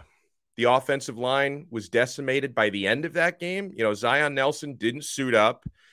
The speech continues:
He's been, uh, he's had injury troubles all season long. I think the only games he even played in were the Southern Miss game and the Texas A and M game. So he's missed three out of the five games Miami has played so far. And then on the field, you lose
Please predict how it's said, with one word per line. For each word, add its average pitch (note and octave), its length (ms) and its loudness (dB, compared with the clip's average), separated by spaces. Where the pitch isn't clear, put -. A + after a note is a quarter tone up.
He's B2+ 240 -8
been, D3 360 2
uh, C3+ 320 2
he's C#3 160 -6
had C#3 160 2
injury C#3+ 280 -4
troubles B2 460 -4
all C3 180 2
season C3+ 440 -4
long. A#2+ 200 2
I G#2+ 60 0
think A#2 140 -4
the B2 120 -6
only C#3+ 180 -4
games C3 280 -6
he C3+ 80 -10
even G#2+ 180 -10
played C3 340 0
in G2 280 -4
were G#2+ 220 0
the G2+ 100 -6
Southern B2 380 -2
Miss A#2 200 -2
game A2 260 -4
and G2+ 80 -2
the G2 60 -6
Texas - 440 -4
A G2 120 0
and F#2 80 0
M F#2 140 -2
game. E2+ 240 -6
So F#2 140 -14
he's A2 200 -10
missed G#2+ 420 -2
three A2 220 -2
out G2+ 100 4
of F#2 60 -6
the F#2 60 -4
five F#2 320 0
games F2+ 300 -6
Miami F2 240 -2
has D2+ 100 -10
played E2+ 260 -4
so E2 140 -8
far. D2+ 300 -4
And G2 180 -4
then F#2+ 100 0
on A2+ 260 2
the G2 60 -6
field, G#2+ 440 -2
you G2+ 180 -4
lose G#2 480 -2